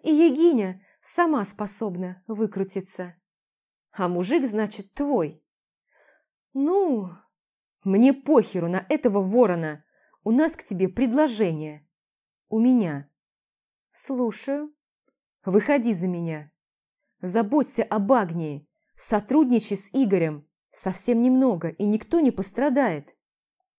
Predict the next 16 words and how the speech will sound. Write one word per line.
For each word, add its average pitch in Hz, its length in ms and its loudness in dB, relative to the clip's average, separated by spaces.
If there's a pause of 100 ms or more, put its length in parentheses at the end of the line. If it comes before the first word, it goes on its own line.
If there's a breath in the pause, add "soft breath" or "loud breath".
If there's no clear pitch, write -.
(140)
Никто 285 500 0
не 269 140 -2
пострадает? 262 1000 -2 (420)
Тихо 196 500 -4
смеется 233 720 -4
она. 175 420 -10 (560 soft breath)
Вот 359 280 2
опять 370 560 0 (120)
дурак. 226 720 -2 (800)
Да 196 520 -2 (240)
или 196 240 0
нет? 233 540 4 (1080)
Я 254 280 0
замужем. 208 760 -6 (920)
Покажи 196 440 0
паспорт. - 680 -4